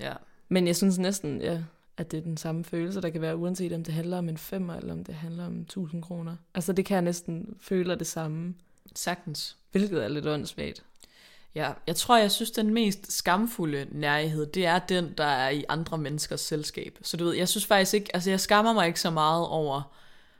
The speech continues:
Speaker 1: at jeg kan f-, altså, kan blive nær, når jeg går og handler, for eksempel. Eller,
Speaker 2: Mm.
Speaker 1: eller når jeg snakker med dig om det, når vi, om sådan tilbud og sådan noget.
Speaker 2: <laughs>
Speaker 1: Det gør,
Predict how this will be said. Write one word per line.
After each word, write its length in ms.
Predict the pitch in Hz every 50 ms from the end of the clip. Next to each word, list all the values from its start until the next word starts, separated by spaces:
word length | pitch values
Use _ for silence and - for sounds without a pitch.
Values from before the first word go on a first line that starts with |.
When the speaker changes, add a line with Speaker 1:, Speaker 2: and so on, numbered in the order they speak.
| - - _ _
Speaker 1:
at 220 | - 160 160 156 160
jeg 320 | 156 147 143 139 143 - -
kan 120 | - 175
f-, 140 | 165 - - - -
altså, 240 | - 165 156 -
kan 160 | 160 - 170 151
blive 160 | - 165 160
nær, 280 | 156 151 143 151 160 160
når 80 | 156
jeg 80 | 143 147
går 120 | - 170
og 60 | 151 151
handler, 360 | - 190 165 170 175 180 175
for 100 | 175 -
eksempel. 360 | 139 - 123 110 95 - 85 - -
Eller, 200 | - 170 165 160
Speaker 2:
Mm. 240 | 151 - 151 131 127 - - - - -
Speaker 1:
eller 140 | - 196
når 100 | 202 208
jeg 60 | 208 208
snakker 220 | 220 233 240 247
med 80 | 233 196
dig 220 | 220 220 233 240
om 100 | 208 170
det, 100 | 156 170 175
når 60 | 170
vi, 260 | 165 190 185 165 -
om 160 | - 156 160
sådan 180 | 156 - 185 165
tilbud 500 | - - 208 202 208 202 - 151 135 123
og 120 | - -
sådan 120 | - - 123 104 85 - - - - - -
noget. 200 | 214 185 202 185
Speaker 2:
<laughs> 60 | 202
Speaker 1:
Det 100 | 185 208
gør, 120 | 190 196